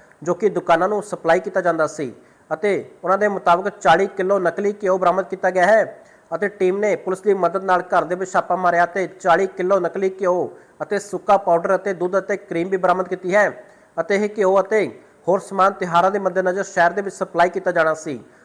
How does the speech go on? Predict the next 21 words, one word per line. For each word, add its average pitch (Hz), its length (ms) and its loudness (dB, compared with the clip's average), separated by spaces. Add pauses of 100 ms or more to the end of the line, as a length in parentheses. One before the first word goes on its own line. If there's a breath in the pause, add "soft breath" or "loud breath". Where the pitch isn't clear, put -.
(140 soft breath)
ਜਿਸ 160 140 -10
ਦੀ 196 280 -4 (220 loud breath)
ਜਦੋਂ 185 160 -2
ਸੂਚਨਾ 180 560 0
ਸਿਹਤ 180 300 -4
ਵਿਭਾਗ 156 300 2
ਨੂੰ 196 200 -4
ਮਿਲੀ 185 180 0
ਤਾਂ 190 140 0
ਉਹਨਾਂ 190 140 0
ਨੇ 196 100 2
ਤੁਰੰਤ 208 320 -2
ਕਾਰਵਾਈ 180 320 2
ਕਰਦੇ 175 280 -4
ਹੋਏ 180 140 -6
ਘਰ 175 180 -2
ਦੇ 160 100 -4
ਵਿੱਚ 165 140 -6
ਛਾਪਾਮਾਰੀ 175 440 0
ਕੀਤੀ 175 260 -8
ਅਤੇ 175 360 -4